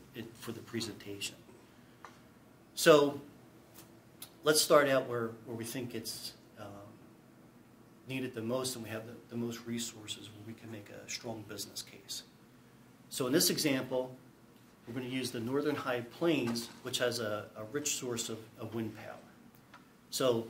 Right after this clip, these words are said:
if you look at it, like, satellite pictures, you can see all these acres.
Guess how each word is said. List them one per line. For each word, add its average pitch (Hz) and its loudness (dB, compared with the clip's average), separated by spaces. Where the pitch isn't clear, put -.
if - -10
you 139 2
look 143 2
at 131 8
it, 123 -2
like, 113 -14
satellite 156 8
pictures, 190 2
you - -12
can - 0
see 117 -2
all 147 6
these 151 4
acres. 170 4